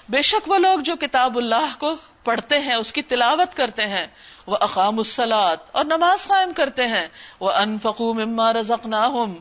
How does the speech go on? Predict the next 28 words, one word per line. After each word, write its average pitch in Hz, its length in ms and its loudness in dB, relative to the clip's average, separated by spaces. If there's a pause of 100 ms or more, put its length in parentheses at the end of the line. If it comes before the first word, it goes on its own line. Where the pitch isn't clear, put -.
(340)
اور 381 140 2
اس 381 180 -2
میں 415 80 -2
سے 403 140 0
خرچ 311 320 0
کرتے 269 280 -2
ہیں 247 180 -2
جو 226 180 -2
ہم 226 80 -2
نے 240 120 -6
ان 226 120 -6
کو 214 140 -2
رزق 214 240 -4
دیا، 202 340 -2 (340)
سرا 214 360 -2
وعلانیہ، 214 840 0 (520)
چھپا 220 400 0
کے 240 180 -6
بھی، 185 280 -4 (200)
دکھا 202 280 -2
کے 240 180 -4
بھی، 190 340 -2
کھلے 220 340 0
چھپے، 240 420 -2 (480)
یرجون 196 500 -2
تجارتا 202 600 -2
لن 202 300 -2
تبور، 226 520 0